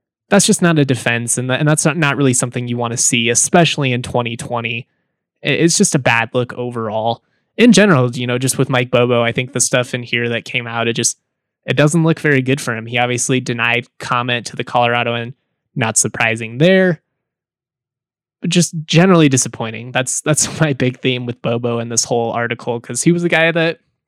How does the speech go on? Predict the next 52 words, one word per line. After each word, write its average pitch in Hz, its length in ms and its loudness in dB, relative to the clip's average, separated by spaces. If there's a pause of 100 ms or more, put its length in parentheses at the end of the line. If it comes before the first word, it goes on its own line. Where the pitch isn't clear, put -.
(480)
you 151 100 -2
know, 160 160 0
I, 147 260 -2 (600)
I've 135 100 -4
had 147 160 2
a 156 40 4
lot 165 160 2
of 180 40 2
respect 170 360 0
for 117 220 2
over 113 120 -8
the 113 100 -6
years, 113 260 -6
and 139 60 -2
I 143 60 2
still 214 220 4
do 214 140 2
respect 127 440 2
him, 117 180 -8
but 117 240 -2 (880)
this 143 260 4
is, 156 220 2
uh, 151 280 2 (340)
not 160 220 0
s-, - 220 -6
doesn't 160 240 4
look 165 160 0
good. 120 300 2 (140)
Definitely 135 340 0
does 127 140 -4
not 123 180 -2
look 120 160 -8
good. 113 340 -8
That's, - 240 -10 (140)
uh, 113 240 -6
I 135 80 -6
can 131 140 -6
say 123 200 2
that. - 240 -8 (1040)
I, - 200 0
I - 20 6
do 160 240 2
wanna 175 220 0
say, 151 260 2
you 143 100 0
know, 131 140 -2
as 123 120 -4
far 143 240 0
as 127 160 -4
racism 156 600 -2
allegations 139 680 -2
go, 127 400 0